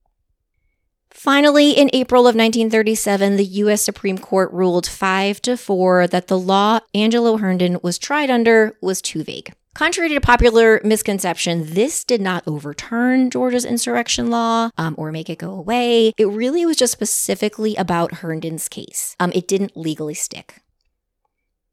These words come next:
In nineteen thirty-eight, he married Joyce Chellis, who was a stenographer from Alabama, and he really disappears from the public sphere.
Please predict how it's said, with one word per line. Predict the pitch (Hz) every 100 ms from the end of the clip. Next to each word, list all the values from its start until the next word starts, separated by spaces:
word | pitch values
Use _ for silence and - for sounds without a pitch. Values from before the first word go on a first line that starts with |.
| _ _ _ _ _ _ -
In | 233 233
nineteen | 233 240 233
thirty-eight, | 226 220 202 196 202
he | 208
married | 196 185 180 180
Joyce | - 180 180 -
Chellis, | - 254 247 247 - -
who | 185
was | 175 165
a | 165
stenographer | 170 - 175 185 190 - 175
from | - 170
Alabama, | 160 156 185 208 208 202 196 202 - -
and | 233 254
he |
really | 247 269 339
disappears | 339 277 240 208 190 -
from | 175
the |
public | 175 - 180
sphere. | - - 127 71